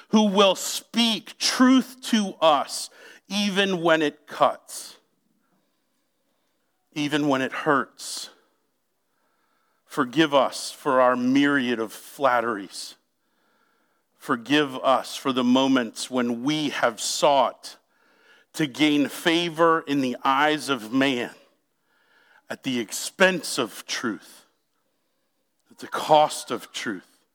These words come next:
Jesus, you have rescued us from bondage.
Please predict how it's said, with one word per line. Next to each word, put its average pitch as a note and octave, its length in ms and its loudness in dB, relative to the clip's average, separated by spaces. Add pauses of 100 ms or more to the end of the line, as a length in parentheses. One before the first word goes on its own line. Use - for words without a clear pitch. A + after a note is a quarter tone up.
(1160)
Jesus, C#3+ 520 -2
you D#3 320 0
have B2+ 420 2 (180)
rescued D3 720 0
us - 420 -2 (100)
from A#2+ 360 -6
bondage. G2+ 720 -4